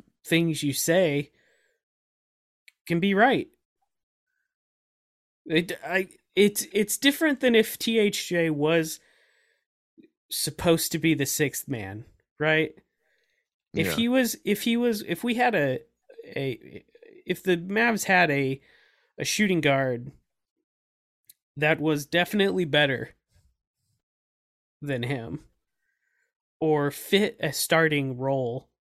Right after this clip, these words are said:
Speaker 1: better than T H J did, and then J-, uh, Jason Kidd went to him and said, "Do you wanna be the starter or do you wanna be the sixth man?" Then I have a problem with it. This was coming from a place of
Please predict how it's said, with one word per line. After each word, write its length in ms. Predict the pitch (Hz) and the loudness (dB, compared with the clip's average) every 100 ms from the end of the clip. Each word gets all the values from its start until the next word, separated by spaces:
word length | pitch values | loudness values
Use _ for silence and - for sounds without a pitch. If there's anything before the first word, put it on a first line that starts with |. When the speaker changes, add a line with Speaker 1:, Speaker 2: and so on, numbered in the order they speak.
| _ | _
Speaker 1:
better 460 | 127 139 147 143 127 | -6 -2 0 0 -2
than 340 | 127 123 117 113 _ _ _ _ - | -6 -6 -8 -14 _ _ _ _ -6
T 160 | 151 | -4
H 240 | 127 120 - | -2 -6 -4
J 240 | 151 151 | 0 0
did, 340 | 139 113 113 123 _ _ _ _ _ _ - | 0 -6 -10 -14 _ _ _ _ _ _ -6
and 200 | 131 135 | -4 0
then 380 | 170 226 196 | 4 4 4
J-, 260 | 147 139 - - | 0 -2 -4 -8
uh, 220 | 127 98 | -10 -8
Jason 400 | - 139 - 127 | -4 -2 -2 -6
Kidd 240 | - 131 | -6 -6
went 220 | 123 127 95 | -4 -6 -6
to 80 | |
him 300 | 123 135 131 123 | -6 -4 -4 -6
and 160 | 123 | -8
said, 260 | - 139 123 | -4 -6 -6
"Do 140 | 135 | -6
you 100 | 139 | -6
wanna 240 | 131 131 123 | -4 -6 -6
be 160 | 131 | -8
the 100 | 127 | -6
starter 500 | 127 - 139 131 127 | -8 -6 -6 -4 -6
or 20 | |
do 100 | 117 | -6
you 100 | 120 | -8
wanna 200 | 120 127 | -6 -8
be 100 | 123 | -8
the 80 | 120 | -8
sixth 320 | 120 143 127 | -8 -8 -8
man?" 260 | 123 113 113 120 | -10 -12 -14 -2
Then 320 | 151 156 156 | 2 2 2
I 120 | 143 | 0
have 240 | 135 135 127 | -2 -4 -6
a 60 | |
problem 500 | 110 135 117 113 113 | -8 -6 -6 -6 -10
with 240 | 107 104 - | -10 -14 -16
it. 260 | - - _ _ _ _ _ _ _ _ _ _ _ _ _ - | -20 -20 _ _ _ _ _ _ _ _ _ _ _ _ _ -8
This 260 | 135 147 | -4 0
was 140 | 202 185 | 0 0
coming 340 | 196 180 165 | 0 2 2
from 220 | 151 170 | 2 2
a 80 | 156 | 2
place 400 | 143 160 147 - | 0 -2 0 -2
of 180 | 143 127 | -4 -6